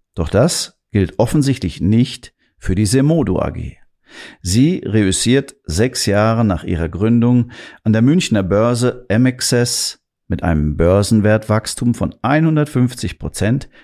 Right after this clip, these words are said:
innerhalb des letzten Jahres. Trennt sich in der aktuellen Krisensituation die Spreu vom Weizen? Zur Klärung dieser Frage habe ich mich heute mit Benedikt Heidbüchel verabredet. Benedikt ist bei der Semodo A G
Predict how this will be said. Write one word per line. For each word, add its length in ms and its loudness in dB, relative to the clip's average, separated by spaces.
innerhalb 560 -2
des 160 -8
letzten 400 -8
Jahres. 640 -4
Trennt 260 2
sich 480 -2
in 160 -2
der 160 -2
aktuellen 540 -2
Krisensituation 1300 -2
die 80 -4
Spreu 560 -4
vom 260 -4
Weizen? 580 -4
Zur 160 0
Klärung 480 2
dieser 300 2
Frage 680 -4
habe 380 -2
ich 180 -6
mich 200 -6
heute 340 -4
mit 360 -6
Benedikt 560 -2
Heidbüchel 460 -2
verabredet. 760 -10
Benedikt 600 0
ist 360 -8
bei 200 -2
der 220 -2
Semodo 440 2
A 120 0
G 340 -2